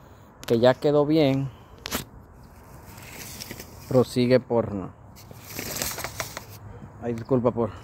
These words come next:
la cámara se me mueve mucho, pero ando solo yo acá. Prosigue por escuadrar. ¿Qué van a hacer acá en escuadrar? Le vamos a dejar pasado un pie,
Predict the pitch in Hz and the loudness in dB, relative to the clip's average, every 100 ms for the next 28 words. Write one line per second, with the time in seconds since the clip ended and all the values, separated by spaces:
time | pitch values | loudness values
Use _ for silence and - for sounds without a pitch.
0 | - - - - 117 113 127 127 117 120 | -18 -18 -18 -10 -8 -4 0 2 2 2
1 | 113 117 123 120 123 120 117 120 117 113 | 2 2 2 2 -2 -4 -2 -2 -2 -2
2 | 120 120 117 113 120 110 - - - - | -2 0 -2 -2 -6 -8 -14 -20 -20 -20
3 | - - - - - - - 120 131 127 | -20 -20 -20 -20 -20 -10 -4 0 4 4
4 | 123 127 120 - 117 113 127 127 110 - | 4 2 0 0 0 2 4 2 -2 -14
5 | - - - - - - 120 123 120 127 | -18 -20 -16 -14 -10 -2 0 0 0 0
6 | 120 - 123 120 110 104 110 113 117 104 | -2 0 0 0 -4 -2 -2 0 0 -4
7 | - - - - - - - - - - | -10 -12 -10 -8 -8 -10 -12 -14 -14 -8
8 | - 117 123 123 113 117 - 117 117 117 | -2 2 2 2 0 -2 -2 0 2 2
9 | 120 117 - 120 123 104 | 2 -2 -2 0 0 -2